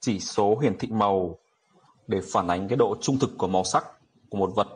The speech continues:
khi một nguồn sáng chiếu tới. Đấy, thì ví dụ một cái C R I trên chín mươi thì cái đèn bạn chiếu vào thì ánh sáng màu nó sẽ tươi như này.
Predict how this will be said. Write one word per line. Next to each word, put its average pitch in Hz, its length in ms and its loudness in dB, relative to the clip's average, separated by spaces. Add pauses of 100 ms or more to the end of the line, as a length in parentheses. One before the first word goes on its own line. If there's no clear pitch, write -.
(560)
khi - 240 0
một 113 120 4
nguồn 104 220 2
sáng 95 240 -2
chiếu 110 200 2
tới. 113 280 2 (720)
Đấy, 101 400 2
thì 107 100 -2
ví 101 100 -6
dụ 123 100 4
một 104 240 -4
cái 101 180 2
C - 40 -2
R 113 240 4
I 113 180 2
trên 120 160 0
chín 110 200 -2
mươi 113 340 2 (540)
thì 95 240 -2
cái 101 140 -4
đèn 107 200 4
bạn - 240 2
chiếu 95 180 2
vào 110 200 2
thì 98 120 -4
ánh 101 140 -2
sáng 98 220 -4
màu 107 160 4
nó 92 80 0
sẽ 110 640 -4 (200)
tươi 117 180 2
như 107 80 -2
này. 98 180 -4